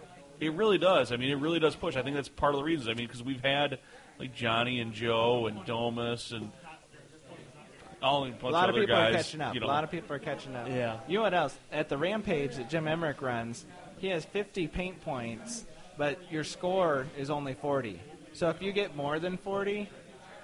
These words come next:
Speaker 2: so be it. But that, that kinda can help even the battlefield with regards to overall score. You don't have to have, you know, sure, somebody's gonna get fifty and they're gonna get best painted.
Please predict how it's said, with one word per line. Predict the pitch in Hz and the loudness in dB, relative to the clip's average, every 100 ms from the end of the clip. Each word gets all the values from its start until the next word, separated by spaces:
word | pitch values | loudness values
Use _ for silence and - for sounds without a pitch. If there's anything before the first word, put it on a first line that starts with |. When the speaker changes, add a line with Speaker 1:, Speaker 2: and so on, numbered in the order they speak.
| - | -12
Speaker 2:
so | - 180 | 0 2
be | 170 | 4
it. | 160 113 | 2 2
But | 156 151 | -2 0
that, | 165 165 | -2 -2
that | 175 156 151 | -4 -4 -2
kinda | 190 196 | -2 -2
can | - 165 | -2 -2
help | 165 156 - | 0 -2 -2
even | 143 151 156 | -8 -6 -6
the | 131 | -6
battlefield | 113 131 135 127 123 113 104 101 - 147 | -4 -2 -2 -4 -6 -6 -6 -8 -10 -8
with | 143 | -6
regards | 151 143 143 117 | -2 0 -2 -2
to | 135 | -2
overall | 147 151 139 | 0 2 2
score. | 131 - 151 131 113 107 - - - - - | 2 -4 -2 0 0 -2 -8 -20 -20 -20 -6
You | 151 | -2
don't | 180 165 | -2 0
have | 175 165 | 0 -2
to | 160 | -2
have, | 156 160 156 139 143 | -2 2 2 2 0
you | |
know, | 139 123 | -4 -4
sure, | 202 175 127 | -2 0 -2
somebody's | - 170 170 160 | -4 -2 -2 -2
gonna | 156 | -4
get | 143 117 | -6 -4
fifty | 143 135 143 | -6 -4 -6
and | 135 | -6
they're | 131 | -6
gonna | 131 | -6
get | 127 117 | -4 -4
best | 127 117 | -4 -6
painted. | - 123 113 104 | -6 -8 -6 -8